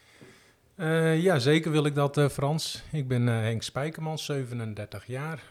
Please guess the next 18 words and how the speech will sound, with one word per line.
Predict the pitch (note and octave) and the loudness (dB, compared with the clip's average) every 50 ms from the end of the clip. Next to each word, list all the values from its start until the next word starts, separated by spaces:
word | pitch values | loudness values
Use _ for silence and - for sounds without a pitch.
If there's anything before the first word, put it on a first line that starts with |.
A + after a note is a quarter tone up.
| - - - - - - - - - - - | -20 -18 -18 -18 -16 -16 -18 -18 -18 -16 -12
Eh, | C3+ A#2 A2 G#2+ G#2+ G#2+ G#2+ G2+ G2 | -12 -10 -10 -8 -8 -8 -8 -8 -6
werkzaam | A2 A#2 C#3 C#3 - - - A2+ A2 G#2+ G2+ | -4 -4 -4 -4 -6 -6 -6 -4 -4 -4 -6
vanaf | - - A2 G2+ - - | -6 -8 -8 -8 -8 -8
mijn | A2+ G#2+ G2 | -10 -10 -10
vijftiende | - - - - B2+ C#3 D3+ - - - - C3+ A#2 A2 G#2+ | -12 -12 -10 -10 -8 -8 -8 -10 -12 -14 -12 -10 -10 -8 -8
al | G2 G#2+ G#2 | -8 -8 -8
in | G2 | -8
het | F#2 - | -8 -6
slagersvak, | - B2 A#2+ B2+ B2 - - - - B2+ B2 - - - _ | -4 -2 -2 -2 -2 -4 -8 -6 -4 -6 -6 -6 -10 -14 _
officieel. | - G2+ - C3+ - - - A#2+ A2+ A#2 B2 - _ _ _ _ _ _ - - _ _ _ _ _ _ _ | -10 -8 -8 -8 -10 -10 -10 -8 -8 -10 -10 -12 _ _ _ _ _ _ -20 -20 _ _ _ _ _ _ _
Daarvoor | - G#2 - - A#2+ A2+ A2+ G#2+ | -8 -8 -2 0 2 2 2 2
vaak | - - A#2 A2 G#2+ - | 2 0 0 0 0 -2
mijn | A2+ G2+ | -4 -4
vader | - A2+ A2 A2+ A#2 A#2 G2+ | -2 -2 -2 0 0 -2 -2
geholpen | - A2+ A2 A2 A#2 - - | -2 0 0 0 -2 -2 -4
in | A2+ G2+ | -6 -6
de | G2 | -6
worstmakerij, | F#2+ G#2 G#2+ - - - G#2 G2 F#2 - A2 G#2+ A2 A#2 A#2 A#2 A#2+ - | -6 -6 -8 -8 -6 -6 -6 -6 -6 -6 -6 -4 -4 -2 -4 -4 -6 -8